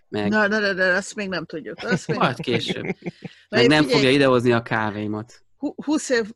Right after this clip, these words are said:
Speaker 2: hát azt lehet, hogy oda fogja hozni, de húsz év után meglátja egy ilyen kicsit jobb, ö,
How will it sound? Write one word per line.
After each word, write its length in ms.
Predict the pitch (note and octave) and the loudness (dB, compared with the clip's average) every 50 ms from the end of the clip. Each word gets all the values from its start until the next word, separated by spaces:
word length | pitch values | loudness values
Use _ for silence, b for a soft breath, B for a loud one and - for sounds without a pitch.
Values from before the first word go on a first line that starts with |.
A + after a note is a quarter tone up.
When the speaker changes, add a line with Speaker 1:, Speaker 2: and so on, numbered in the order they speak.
| _ _ _ _ _ _ _ | _ _ _ _ _ _ _
Speaker 2:
hát 180 | - A3 A3+ - | -10 -10 -6 -6
azt 140 | A#3 - - | -8 -6 -6
lehet, 260 | B3 G#3+ F#3 - - | -8 -8 -8 -12 -12
hogy 220 | G3 D#3+ D#3+ E3 E3+ - | -12 -12 -10 -10 -10 -10
oda 200 | - F#3+ F3 F3+ | -10 -8 -8 -10
fogja 340 | - - F#3 F3 E3+ F3 E3+ | -10 -10 -14 -10 -10 -10 -10
hozni, 420 | E3+ - F#3 - - A#3 A#3+ B3 | -8 -10 -10 -10 -8 -10 -10 -8
de 140 | - G3+ G#3 | -4 -4 -4
húsz 340 | A3 A3+ A#3 C#4 D4 - - | -4 -2 -2 -2 -4 -2 -2
év 120 | A3 G3 F#3+ | -4 -4 -4
után 260 | G#3 - - G3 G3 | -6 -6 -6 -6 -6
meglátja 500 | F#3+ G3 F#3+ F#3 F#3+ F#3 F#3+ _ - G3 | -6 -8 -6 -6 -6 -6 -6 _ -10 -10
egy 180 | F#3+ F#3+ F3+ F#3+ | -10 -8 -8 -8
ilyen 320 | F#3+ F#3+ F#3+ F#3+ F#3+ F#3+ | -8 -8 -6 -8 -8 -10
kicsit 380 | _ - A3+ - - F#3+ F3+ _ _ | _ -10 -10 -6 -4 -6 -6 _ _
jobb, 380 | - G3 G3+ G3+ F#3+ F3 F3+ F#3+ | -8 -4 -4 -4 -4 -6 -6 -6
ö, 220 | F#3+ F#3 F3+ F3+ | -6 -4 -4 -6